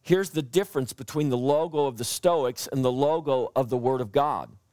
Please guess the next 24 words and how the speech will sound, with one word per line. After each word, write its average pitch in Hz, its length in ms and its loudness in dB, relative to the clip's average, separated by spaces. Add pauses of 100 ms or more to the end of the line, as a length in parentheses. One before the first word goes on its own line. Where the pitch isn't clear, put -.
(440)
"In 156 120 4
the 160 80 2
beginning 170 500 0
was 147 340 0
the 139 100 4
Logos, 135 840 0
and 147 200 2
the 127 80 2
Logos 143 640 0
was 123 180 4
with 156 340 0
God, 110 480 2
and 135 140 2
the 120 80 2
Logos 135 800 0 (120)
was 135 540 2
God. 95 480 0 (1300)
He 185 220 4
was 156 460 2
in 147 120 -4
the 139 40 0
beginning 120 680 0
with 160 280 0
God. 92 380 0